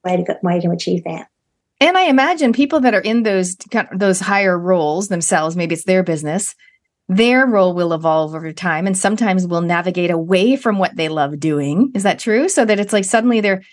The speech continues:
Speaker 2: maybe they don't, they love, they're an ideas person, but now they're just busy w-, doing all the managerial stuff that,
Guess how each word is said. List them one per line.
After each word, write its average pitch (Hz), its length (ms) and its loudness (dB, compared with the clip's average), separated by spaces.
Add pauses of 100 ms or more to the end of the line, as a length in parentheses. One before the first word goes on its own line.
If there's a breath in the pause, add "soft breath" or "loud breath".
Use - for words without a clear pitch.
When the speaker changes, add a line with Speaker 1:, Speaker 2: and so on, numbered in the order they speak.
(160 soft breath)
Speaker 2:
maybe 233 200 2
they 226 140 0
don't, 233 200 -2
they 220 140 0
love, 247 240 4
they're 247 100 2
an 247 80 2
ideas 247 380 0
person, 185 380 -4
but 190 120 0
now 202 180 0
they're 220 120 -2
just 202 300 -6
busy 190 260 0
w-, 180 180 -4 (480)
doing 190 220 0
all 185 100 4
the 175 100 -4
managerial 185 640 0
stuff 180 300 -4
that, - 160 -12